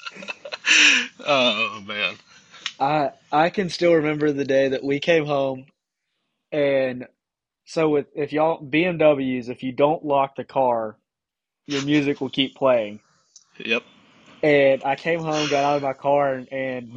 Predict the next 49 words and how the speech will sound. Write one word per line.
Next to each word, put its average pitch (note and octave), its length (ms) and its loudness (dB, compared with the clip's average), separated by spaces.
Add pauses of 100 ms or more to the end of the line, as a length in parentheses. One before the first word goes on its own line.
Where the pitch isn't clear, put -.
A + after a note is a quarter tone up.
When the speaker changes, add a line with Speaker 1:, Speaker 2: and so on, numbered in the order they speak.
Speaker 2:
neither F#3 300 4
one F3+ 160 4
of E3+ 60 0
y'all D3 220 6
locked C#3+ 280 -2
your B2+ 100 -14
cars. A#2+ 460 -8 (420)
'Cause - 420 10
y'all - 100 8
were D3 200 6
just, C#3+ 100 4
like, D#3 180 2
going D#3 280 2
inside. C#3 480 -2
And C3+ 100 -4
I D3+ 160 2
was D#3+ 220 -2
so E3+ 440 -2
confused F#3 840 -6 (680)
on C#3+ 260 2
where F3 380 4
the D#3+ 120 0
music D#3+ 380 -2
was C#3+ 120 -8
coming C3+ 300 -4
from. B2+ 320 -6
I B2+ 100 2
was B2+ 140 0
like, B2 300 -8
"Did B2+ 80 -4
I A#2+ 60 0
leave B2+ 180 -2
my B2+ 120 -2
truck D#3 300 -2
on? C#3 520 0
What C3+ 320 -2 (100)
is B2+ 140 -10
going B2 300 -6
on?" A#2+ 280 -6 (680)
And C3 360 2 (320)
both D#3 240 6
of D3+ 80 -2
these A3 80 6
guys C3+ 280 6
are B2+ 180 -4
Speaker 1:
Oh. - 60 -20 (180)
Speaker 2:
straight D3 300 0
up C3+ 120 4
just C3 320 -10